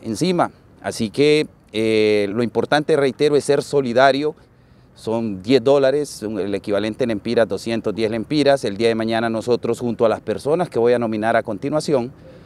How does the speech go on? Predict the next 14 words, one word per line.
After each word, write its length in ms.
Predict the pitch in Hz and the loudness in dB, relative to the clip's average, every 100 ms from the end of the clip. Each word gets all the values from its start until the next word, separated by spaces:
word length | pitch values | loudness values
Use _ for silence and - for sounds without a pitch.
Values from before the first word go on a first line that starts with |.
| - - | -20 -8
vamos 280 | 107 110 107 | -2 0 -2
a 20 | |
estar 220 | 101 107 | -2 -2
presentando 600 | - 107 113 98 107 101 104 | -2 -4 -4 -2 0 0 0
en 100 | 101 | -2
el 280 | 101 101 | -2 -2
noticiero. 600 | 98 104 110 170 196 170 - - _ - - - - | -4 -6 -4 2 4 4 0 -20 _ -20 -20 -20 -10
Normalmente 540 | 127 139 165 196 190 190 | -2 2 4 2 2 4
las 100 | 156 | 4
reglas 320 | 170 175 156 | 4 4 2
son 160 | 165 | 0
de 100 | 170 | -4
tres 220 | - 139 147 | -2 0 0
personas, 680 | - - 98 82 64 - | -2 -6 -6 -8 -12 -20